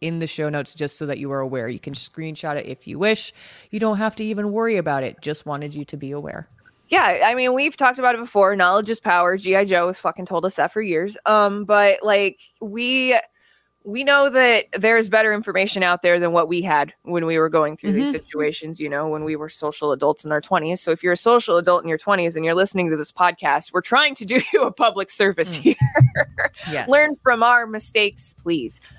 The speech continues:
Speaker 2: Um, but yeah, screenshot that shit so that you have it. It's there at meatheadtestkitchen dot com. I'll make sure I put it in giant letters so that you can just fill it up on your phone screen and save it. Um, but pre-select your drink of choice. Kinda like when you go in and game plan the buffet line, go check out what the bar has to offer.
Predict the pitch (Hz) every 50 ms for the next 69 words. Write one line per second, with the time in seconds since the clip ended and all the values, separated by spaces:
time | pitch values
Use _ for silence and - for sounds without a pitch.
0 | _ _ _ - - 220 214 208 208 208 208 202 - 247 254 214 277 302 226 180
1 | - - - - 262 302 330 - 302 262 254 226 208 196 - - 226 214 - -
2 | - 208 190 190 - 185 202 196 165 160 156 180 196 202 - _ 208 202 - -
3 | - 190 185 185 175 180 185 185 190 175 - 185 175 - - 175 - 180 175 165
4 | 156 - - 180 170 165 165 165 165 160 160 - - 160 151 151 - 165 160 -
5 | - 165 165 165 156 156 156 160 143 147 147 143 147 147 147 170 - - 151 143
6 | - - 156 - 160 147 147 151 - - _ 156 151 151 151 156 - - 151 151
7 | 147 - _ 139 147 151 - - - 139 143 143 143 156 - - 147 147 147 160
8 | - - - 196 190 180 180 - _ _ - - _ _ - 240 240 - - -
9 | 277 294 349 - - 339 269 240 233 - _ 247 226 190 208 202 202 - 190 -
10 | - - 190 170 151 - - - 226 233 262 262 254 247 233 - 220 220 208 208
11 | 208 196 202 190 190 196 190 190 190 185 175 165 170 175 180 190 - 196 180 180
12 | 180 175 165 160 156 160 160 - 165 160 170 180 190 196 202 214 220 208 185 202
13 | 202 226 254 294 - - 233 233 226 196 190 196 - 196 190 - - 160 160 156
14 | 156 165 175 180 185 180 185 185 156 160 165 - - - - - 165 156 151 -
15 | - 131 135 -